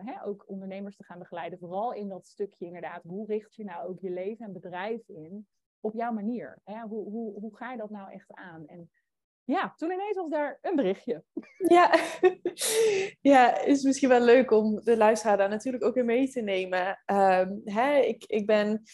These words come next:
Speaker 2: eh, nu denk ik ondertussen, ehm, tweeënhalf jaar bezig met mijn persoonlijke ontwikkeling. Ehm, en ik heb nu, nu toevallig ook twee jaar mijn bedrijf.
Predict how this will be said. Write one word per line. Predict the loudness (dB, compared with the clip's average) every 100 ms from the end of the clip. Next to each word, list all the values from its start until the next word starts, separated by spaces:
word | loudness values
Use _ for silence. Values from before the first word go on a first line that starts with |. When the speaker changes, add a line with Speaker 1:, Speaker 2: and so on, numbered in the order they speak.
| -20 -20 _ _ -8
Speaker 2:
eh, | 0 4 4
nu | 4 4 4
denk | 4 4
ik | 2 0
ondertussen, | -2 -8 -6 -2 -2 -2 0 2 2
ehm, | 0 -6 -10 _
tweeënhalf | 2 2 4 0 0
jaar | 0 2
bezig | 2 2 0 -2
met | -4
mijn | -4
persoonlijke | -4 -2 -2 -4
ontwikkeling. | 2 4 4 4 4 4 2 -2 -6
Ehm, | -4 0 2 2 0 -2 -6 -8 -14 _
en | -2 2 4 2 0
ik | 2
heb | 2 2
nu, | 2 2 0 _ _
nu | -8 -2 0 0
toevallig | -2 0 0 0 -4
ook | -6
twee | 0 4
jaar | 6 4
mijn | 0
bedrijf. | -2 0 2 4 4 2